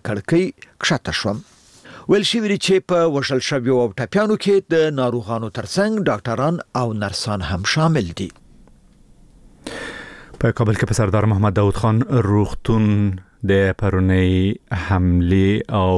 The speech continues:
Speaker 2: په دې حمله کې د وژل شوو او ټپیانو په اړه مو د افغان چارواکو څرګندونې واورېدې، چې وایي، اکثره وژل شوي او ټپیان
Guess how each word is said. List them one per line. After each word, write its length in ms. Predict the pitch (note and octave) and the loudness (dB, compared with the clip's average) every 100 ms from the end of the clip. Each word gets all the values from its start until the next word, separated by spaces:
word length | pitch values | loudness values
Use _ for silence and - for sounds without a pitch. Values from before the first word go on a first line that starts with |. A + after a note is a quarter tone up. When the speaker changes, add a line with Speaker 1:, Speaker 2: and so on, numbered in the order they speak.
| - | 0
Speaker 2:
په 80 | G2 | 0
دې 140 | E2+ | 0
حمله 240 | F2 F2 E2+ | 2 2 0
کې 80 | F#2 | 0
د 380 | F2 F2 F2 F2 | 2 2 2 2
وژل 260 | F2 E2+ E2 | 0 0 -2
شوو 240 | - G2 F2+ | 0 2 2
او 100 | F2 - | 2 0
ټپیانو 360 | F2+ G#2 F2+ - | 0 2 0 0
په 80 | F2 | 0
اړه 160 | E2+ E2+ | 2 2
مو 80 | E2+ | 2
د 120 | F#2 A2 | 2 0
افغان 340 | F#2+ - F2+ F2+ - G#2+ G#2 | -2 0 0 0 0 0 0
چارواکو 380 | E2+ F2 - | 0 0 -2
څرګندونې 500 | - E2 E2+ E2+ F2 F2 | -2 0 2 2 4 4
واورېدې، 320 | F#2+ F#2+ G2 - | 2 2 0 0
چې 60 | G2+ | 2
وایي، 180 | F#2+ G#2+ - - - - - G2+ | 2 0 -4 -16 -16 -8 -4 -2
اکثره 260 | - G2+ F#2+ | 0 0 0
وژل 200 | F2 F2 | 0 -4
شوي 400 | - G2+ F#2+ F#2+ F#2+ - G#2 | -2 0 2 2 0 -2 -2
او 100 | F#2 F2+ F2+ - | 2 0 0 -2
ټپیان 420 | F2 G2 F2 | -2 0 2